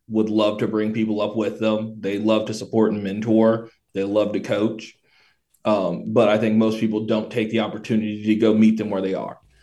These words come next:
You know, some of my greatest opportunities in life took me gaining up the courage to go talk to someone much bigger than me. You know, walking up to the executive chef of a restaurant and telling them that I want to work there. You know, walking into a real estate office and saying, "This is where I'd like to plant my flag."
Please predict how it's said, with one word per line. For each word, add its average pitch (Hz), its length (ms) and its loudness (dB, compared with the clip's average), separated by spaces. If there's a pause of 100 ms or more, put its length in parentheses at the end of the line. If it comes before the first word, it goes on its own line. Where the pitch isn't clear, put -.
(160)
You 110 160 -2
know, 104 100 0
some 113 180 0
of 110 60 2
my 107 140 4
greatest 110 320 0
opportunities 107 1040 -2
in 107 180 2
life 110 460 0 (160)
took - 320 0
me 107 300 2 (100)
gaining 113 300 2
up 110 100 0
the 110 80 -6
courage 117 300 0
to 107 40 -6
go 110 140 -2
talk 110 220 -2
to - 40 -12
someone 110 260 0
much 107 200 -2
bigger 98 240 -8
than 92 180 -12
me. - 220 -10 (460)
You 110 120 2
know, 104 140 4
walking 113 460 4
up 110 220 2
to 104 300 2
the 107 120 2
executive 110 420 -2
chef 110 200 -2
of 104 100 -10
a - 0 -
restaurant 104 500 -2
and 110 100 -10
telling 110 320 0
them 104 180 -4
that 101 100 -4
I 101 100 -2
want 101 220 -6
to 98 40 -8
work 101 280 -10
there. - 340 -8 (400)
You 107 140 2
know, 104 180 6
walking 110 520 2
into 110 180 2
a 104 40 0
real 107 240 -2
estate 104 240 -2
office 104 320 -4
and 104 140 -12
saying, 101 320 -2
"This 107 160 0
is 104 80 -2
where 101 140 0
I'd 98 120 -4
like 95 140 -2
to - 80 -16
plant 98 240 -4
my 95 140 -4
flag." 98 520 -4